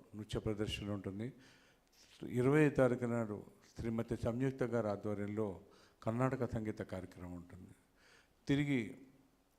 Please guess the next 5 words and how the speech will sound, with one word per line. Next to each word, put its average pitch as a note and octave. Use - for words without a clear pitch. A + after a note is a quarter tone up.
ఇరవై B2
ఒకటో A#2
తారీఖు A2
నాడు G#2+
నాట్యగురు A#2